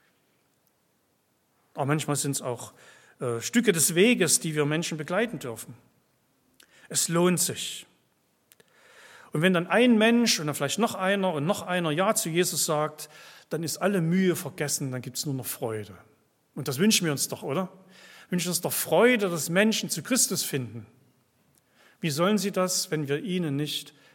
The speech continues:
den ersten, mit ihnen den ersten Schritt gehen? Probiert's mal aus. Ja, Menschen, mit denen ihr zufällig zusammenkommt, fragt euch mal, was könnte den bewegen? Vielleicht fragt mal laut, ne? Ja,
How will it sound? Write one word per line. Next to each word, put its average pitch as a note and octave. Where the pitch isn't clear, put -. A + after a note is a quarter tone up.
den G#2+
ersten, C#3+
mit D#3+
ihnen F3+
den C#3
ersten -
Schritt -
gehen? G2+
Probiert's A#3+
mal F3+
aus. -
Ja, F#3+
Menschen, A#3
mit F#3
denen F#3
ihr E3
zufällig F#3+
zusammenkommt, E3+
fragt G3
euch E3+
mal, E3
was D#3+
könnte E3+
den D#3
bewegen? C3+
Vielleicht D#3
fragt D#3+
mal C#3+
laut, D#3+
ne? D3
Ja, E3